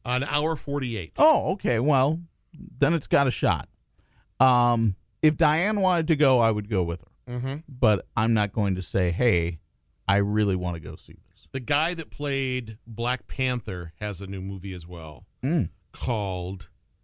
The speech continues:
Speaker 1: Twenty-one Bridges.
Speaker 2: Is that Chadwick Boseman?
Speaker 1: Yes. And something happens in New York, so let's close all the bridges so nobody
Speaker 2: Oh.
Speaker 1: can get out of the city.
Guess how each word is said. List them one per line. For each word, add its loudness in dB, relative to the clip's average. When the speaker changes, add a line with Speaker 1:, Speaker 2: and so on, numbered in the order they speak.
Speaker 1:
Twenty-one -2
Bridges. -8
Speaker 2:
Is -20
that 2
Chadwick -2
Boseman? 0
Speaker 1:
Yes. -6
And -8
something -2
happens -2
in -6
New -2
York, 0
so -6
let's -8
close 0
all 0
the -2
bridges -2
so -4
nobody 4
Speaker 2:
Oh. 2
Speaker 1:
can -2
get -6
out 0
of -6
the -6
city. -12